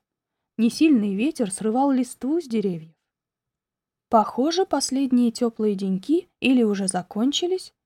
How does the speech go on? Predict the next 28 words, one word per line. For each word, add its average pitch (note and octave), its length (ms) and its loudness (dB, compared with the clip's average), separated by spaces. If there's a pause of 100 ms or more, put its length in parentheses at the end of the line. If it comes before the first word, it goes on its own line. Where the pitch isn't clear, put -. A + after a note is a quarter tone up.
(100)
или F4 180 6
готовятся B3+ 580 2
распрощаться A3+ 840 -4
с - 20 -4
жителями G3 640 -6
этих F#3+ 360 -12
мест. - 380 -10 (840)
И A#3+ 100 2
дальше C#4 440 0
начнутся B3 600 -2
ливни, B3 540 -2 (260)
грозы, C4+ 540 2 (720)
а G3 120 -8
затем C4+ 480 -4 (180)
мороз F#3+ 340 -4
и C4+ 60 -6
снег. F3 340 -8 (640)
А G3 140 -2
значит, B3 420 2
завтра A3+ 380 4
обязательно A3+ 680 0
нужно C4+ 300 0
попасть B3 500 -6
вместе G#3+ 400 -4
с F#3 100 -6
Джеком B3+ 420 -2
на C#4 100 0
ярмарку. A3+ 680 -6